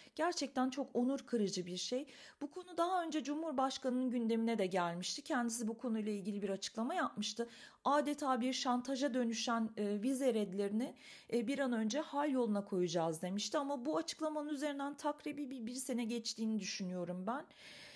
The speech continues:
Şimdi, e, tabii acentalarda bu konuyla ilgili yeni yeni önlemler almaya başladılar. Nedir bu? E,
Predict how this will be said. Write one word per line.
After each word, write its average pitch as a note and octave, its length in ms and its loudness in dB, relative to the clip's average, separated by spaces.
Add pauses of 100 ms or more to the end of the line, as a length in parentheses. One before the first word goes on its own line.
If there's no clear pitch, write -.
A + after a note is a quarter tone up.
(220)
Şimdi, F#4 520 0 (120)
e, C#4+ 480 -4
tabii F#4 300 2
acentalarda C4+ 840 2
bu E4 100 -2
konuyla B3+ 400 2
ilgili G#3+ 560 2
yeni D#4+ 200 -4
yeni C#4+ 180 0
önlemler D#4 480 2
almaya G3+ 400 2
başladılar. G3 640 0
Nedir A#3 420 -2
bu? A#3+ 240 -2 (500)
E, C#4 180 0